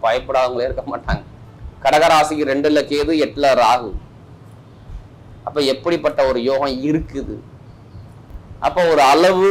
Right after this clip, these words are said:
பேராசை, வெளிநாடு பழக்கம், வெ-, வெ-, வெளியூர் பழக்கம் எல்லாமே இந்த ராகு பகவானை சொல்றாங்க. நம்முடைய தாத்தாவே ராகு தான் சொல்றாங்க. தாத்தாவுடைய சொத்துல வாழ்றாங்கன்னா கண்டிப்பா அவங்க ரா-, ஜாதகம் எடுத்து பாருங்க, ராகு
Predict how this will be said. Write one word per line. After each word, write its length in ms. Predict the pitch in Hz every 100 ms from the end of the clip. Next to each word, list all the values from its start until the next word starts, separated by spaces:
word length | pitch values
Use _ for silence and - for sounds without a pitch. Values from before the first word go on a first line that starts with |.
| 190 -
பேராசை, 600 | 165 170 175 165 165 180 175 - 135
வெளிநாடு 480 | 156 165 165 160 160 156 151
பழக்கம், 440 | 151 - 156 160 143
வெ-, 160 | 135 135
வெ-, 120 | 139 135
வெளியூர் 400 | 156 165 160 -
பழக்கம் 380 | 147 147 156 147
எல்லாமே 340 | 160 175 170 170
இந்த 100 | 156 143
ராகு 200 | 143 160 147
பகவானை 240 | 143 135 131
சொல்றாங்க. 240 | 131 135 127
நம்முடைய 220 | 120 117 -
தாத்தாவே 500 | 135 147 - 147 151 147
ராகு 200 | 135 131 131
தான் 120 | 131
சொல்றாங்க. 260 | 123 120 113 - - -
தாத்தாவுடைய 540 | 123 151 - 165 156 147 147
சொத்துல 280 | 139 139 123
வாழ்றாங்கன்னா 500 | 127 143 143 139 156 139
கண்டிப்பா 280 | 127 135 139
அவங்க 160 | 131 120
ரா-, 220 | 120 117
ஜாதகம் 240 | 123 131 120
எடுத்து 180 | 123 117
பாருங்க, 220 | 120 135 110
ராகு 180 | 123